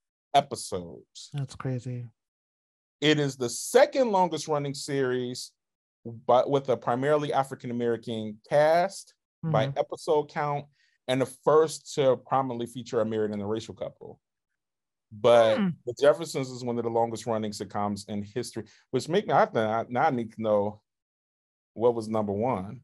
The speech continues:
Speaker 2: That I knew of the,
Speaker 1: <laughs>
Speaker 2: of, in history. Yeah, right? What is number one?
Speaker 1: You know
Speaker 2: Um,
Speaker 1: what? It's probably Family Matters.
Speaker 2: Yeah. And as you were talking about Thelma, I meant to bring up Family Matters too.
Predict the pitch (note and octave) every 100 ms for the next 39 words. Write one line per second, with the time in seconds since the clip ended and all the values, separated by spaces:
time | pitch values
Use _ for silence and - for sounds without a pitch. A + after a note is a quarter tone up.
0 | - D3 D#3 B3 D#4 C#4 G3+ F3+ F#3+ F3+
1 | D#3 D3+ D#3 C#3 E3+ - D#3 C#3 E3+ D#3+
2 | - A#2 A2+ A#2 - D3+ D#3+ D#3+ E3 -
3 | F3+ G3+ B3+ F3+ C3 B2+ A#2+ A#2+ - -
4 | - - - D#3+ F3+ - F3 E3 G#3+ C4+
5 | D#3+ C#3+ D3 C3 A#2 A2+ A#2+ A#2 G2 G#2
6 | C#3+ - _ _ _ _ _ _ - A2+
7 | A#2+ C3+ C3+ B2+ - - - E3 D#3 F#3+
8 | F#3 E3+ E3 D#3+ D3+ C#3 C3+ - D3+ C#3+
9 | C3+ B2+ C3+ C#3 C3+ C3 B2+ A#2+ - B2
10 | B2 A#2+ A#2 A#2+ A2+ A#2+ - C3 A2